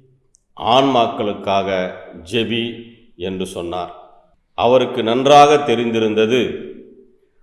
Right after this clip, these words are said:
மகிழ்ச்சியை கெடுப்பது சோம்பேறித்தனம் என்று. ஆகவேதான் சோம்பேறித்தனம் சாத்தானின் வேலைக்கூடம்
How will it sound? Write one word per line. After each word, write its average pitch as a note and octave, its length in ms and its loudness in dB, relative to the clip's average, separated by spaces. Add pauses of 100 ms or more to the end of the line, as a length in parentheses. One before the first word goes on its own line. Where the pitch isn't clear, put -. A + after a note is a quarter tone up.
(100)
மகிழ்ச்சியை C3+ 960 0 (560)
கெடுப்பது A2 680 -2 (720)
சோம்பேறித்தனம் A2 760 0
என்று. F2 560 -10 (280)
ஆகவேதான் G2+ 1080 -4 (1080)
சோம்பேறித்தனம் C#3+ 920 4 (320)
சாத்தானின் A#2+ 680 2
வேலைக்கூடம் G#2 720 -2